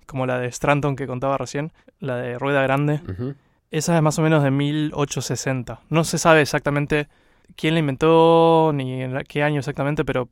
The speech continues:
Speaker 1: para
Speaker 2: No.
Speaker 1: mil ochocientos sesenta ya había
Speaker 2: Cuarenta años después, más o menos.
Speaker 1: Sí.
Speaker 2: Le pusieron pedales.
Speaker 1: Pedales en el eje de la rueda.
Speaker 2: Sí.
Speaker 1: Y esto fue en Francia.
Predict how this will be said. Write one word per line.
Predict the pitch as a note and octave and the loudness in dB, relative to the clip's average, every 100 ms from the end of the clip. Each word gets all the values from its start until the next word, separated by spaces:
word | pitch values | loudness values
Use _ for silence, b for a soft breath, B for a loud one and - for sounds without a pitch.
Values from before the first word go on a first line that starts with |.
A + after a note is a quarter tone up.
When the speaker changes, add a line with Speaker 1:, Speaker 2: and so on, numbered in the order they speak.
| _ | _
Speaker 1:
para | C3+ C3 | -2 2
Speaker 2:
No. | |
Speaker 1:
mil | D#3+ | 2
ochocientos | E3+ C#3+ | 2 0
sesenta | C#3+ D#3+ | 0 0
ya | - C#3 | 0 0
había | C#3 D3 D#3+ - - | 0 -2 -4 -10 -6
Speaker 2:
Cuarenta | G2 G2 G2+ G2+ | -2 0 -2 -2
años | G2 F#2+ | -2 -4
después, | F#2 F#2 E2+ | -6 -8 -8
más | E2 D#2+ | -10 -12
o | |
menos. | D#2+ D2+ E2 - _ | -12 -12 -16 -20 _
Speaker 1:
Sí. | - D3+ B2+ A#2+ _ _ - | -10 -6 -6 -6 _ _ -14
Speaker 2:
Le | F2+ | -14
pusieron | - - F#2 F2+ - _ - | -12 -8 -6 -6 -8 _ -12
pedales. | E2 D2+ - D#2+ - _ | -8 -8 -10 -16 -20 _
Speaker 1:
Pedales | - C3 C#3 C#3+ - - - | -8 -4 -2 -2 -6 -14 -8
en | C#3+ C#3 | -6 -4
el | C3+ | -4
eje | C3 C#3+ | -4 -2
de | C3 | 0
la | C3 | 2
rueda. | C#3 C#3 - | 2 0 -2
Speaker 2:
Sí. | - - - _ - | -10 -18 -18 _ -8
Speaker 1:
Y | |
esto | C#3+ C#3+ | -6 -4
fue | C#3 | -4
en | C3 | 0
Francia. | D#3 D3 D#3 D#3+ | 0 0 0 -2